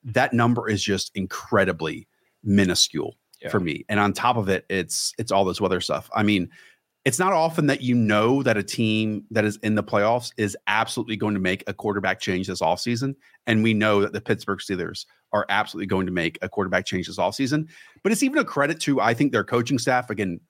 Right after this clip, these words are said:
Speaker 1: firing Matt Canada halfway through, Mike Tomlin's just tenured success right now
Speaker 2: Yep.
Speaker 1: that, hey, we stuck with Mason because he gives us the best chance to win, and we've made the playoffs because of it. And, you know,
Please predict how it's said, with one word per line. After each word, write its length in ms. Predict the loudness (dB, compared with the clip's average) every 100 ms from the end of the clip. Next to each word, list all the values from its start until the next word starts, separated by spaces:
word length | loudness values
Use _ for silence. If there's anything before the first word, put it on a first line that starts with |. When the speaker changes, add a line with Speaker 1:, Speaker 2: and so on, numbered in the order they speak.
| _
Speaker 1:
firing 340 | 0 2 2 0
Matt 180 | -2 -2
Canada 320 | 0 2 2
halfway 300 | 2 0 -2
through, 480 | 0 0 2 2 -4 _ _ -2
Mike 180 | -2
Tomlin's 340 | 2 0 2 0
just 220 | -4 -8
tenured 440 | -4 -2 0 -2
success 680 | -4 -8 -4 -2 0 0 -2 -6 _
right 180 | -2 -2
now 380 | 0 2 0 -2
Speaker 2:
Yep. 240 | -6 -6 0
Speaker 1:
that, 240 | 0 0
hey, 260 | 0 0 0 -2
we 140 | -2
stuck 260 | 0 0 0
with 120 | 2
Mason 360 | 2 2 2 -2
because 260 | -2 -4
he 160 | -2 0
gives 220 | 0 0
us 120 | -2
the 80 | -2
best 220 | -2 0
chance 220 | 0 -2
to 80 | -2
win, 300 | -2 -2 -2 -8 -4
and 80 | 0
we've 160 | 2
made 140 | 2 0
the 60 |
playoffs 300 | 2 2 0
because 300 | -2 -4 -2
of 100 | 0
it. 100 | -2 -2 -14 _ 0
And, 560 | 2 4 4 2 -2 -6
you 100 | 0
know, 280 | 2 2 -2